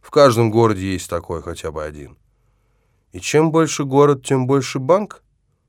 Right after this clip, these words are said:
"Правильно понимаешь". Тогда поехали в ближайший большой город и найдем самый большой банк. Мне надо побольше зеленых. Вот мы вечером его и обчистим.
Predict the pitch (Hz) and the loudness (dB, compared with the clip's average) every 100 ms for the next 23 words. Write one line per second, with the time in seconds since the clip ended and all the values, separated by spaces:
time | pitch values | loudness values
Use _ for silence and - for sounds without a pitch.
0 | _ _ 110 123 104 82 92 85 82 78 | _ _ 2 4 4 0 -8 -8 -6 -8
1 | 67 - _ _ _ _ _ _ _ 147 | -12 -20 _ _ _ _ _ _ _ 0
2 | 170 170 180 180 135 120 107 123 123 120 | 2 2 2 2 -2 -4 -2 0 0 0
3 | - 104 113 - 127 123 170 120 95 98 | -2 -2 -2 -2 -4 0 0 0 -2 -6
4 | 98 107 135 147 - 127 113 107 104 - | -4 -2 0 0 2 2 2 0 -2 -4
5 | 107 95 90 80 - 107 110 104 - 110 | -6 -4 -4 -6 -6 -4 0 0 0 -2
6 | 104 90 110 113 98 - 82 87 107 90 | -2 -2 -2 0 -2 -4 -10 -8 -6 -6
7 | 71 - _ _ _ _ _ _ _ - | -10 -18 _ _ _ _ _ _ _ -6
8 | 202 185 147 139 131 120 - - 123 170 | -4 0 2 4 4 0 -8 -4 -2 0
9 | 120 107 101 107 107 98 - - 71 - | -2 -2 -2 -2 0 -2 -6 -14 -16 -18
10 | - | -20